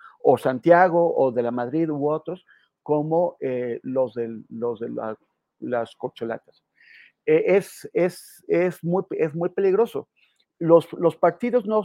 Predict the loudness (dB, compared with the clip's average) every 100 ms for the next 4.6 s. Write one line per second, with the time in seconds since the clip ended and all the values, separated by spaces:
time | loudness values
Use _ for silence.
0 | -4 -2 0 0 -2 -2 -2 -4 -2 -4
1 | -4 -4 -2 -4 -4 -10 -8 -6 -2 -4
2 | -4 -6 2 2 2 -6 -4 -4 -4 -6
3 | -8 -8 -8 -8 -10 -10 -10 -12 -12 -10
4 | -12 -12 -10 -10 -10